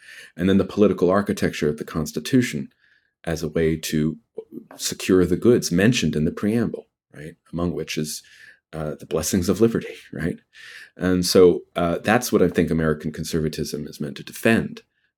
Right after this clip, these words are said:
that understanding of politics and the tr-, the political tradition that kind of emanates from it. And that has changed and been modified over time, as any tradition, um, will, will be.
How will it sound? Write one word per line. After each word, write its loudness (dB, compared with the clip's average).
that -2
understanding -2
of -12
politics -6
and -4
the -4
tr-, -8
the -20
political -2
tradition -2
that -14
kind -8
of -14
emanates -4
from -6
it. -14
And 0
that 0
has -2
changed 0
and -2
been 0
modified -4
over -10
time, -8
as -4
any 0
tradition, -8
um, -16
will, 2
will -2
be. -4